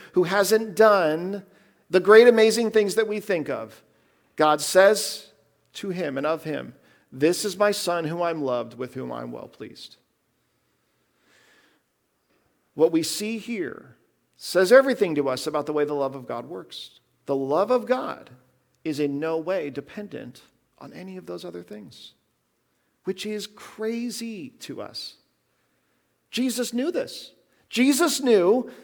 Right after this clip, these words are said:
that God loved him so much, not because of any of these other things that he would do. And because he knew that God loved him that much, then all of the temptation and everything that the enemy threw at him had no effect.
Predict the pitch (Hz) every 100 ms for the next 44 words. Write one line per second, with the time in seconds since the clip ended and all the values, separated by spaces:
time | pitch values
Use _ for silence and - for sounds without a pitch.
0 | - 196 202 233 269 294 269 285 269 180
1 | 151 185 240 233 - - - 262 320 311
2 | 190 214 - - - - 202 285 285 277
3 | 240 269 220 220 254 294 294 277 262 247
4 | 262 247 277 214 180 220 220 220 202 294
5 | 311 - - _ _ _ - - 247 269
6 | - 294 285 302 285 285 269 247 254 254
7 | 269 240 254 240 240 240 277 - - -
8 | 180 247 311 220 220 285 277 - - 196
9 | 269 294 285 247 269 262 254 240 - 233
10 | 262 247 277 311 277 277 262 262 247 247
11 | 240 254 285 247 185 208 247 - - _
12 | _ 190 202 196 190 185 - - 143 143
13 | 147 175 185 - 330 - - -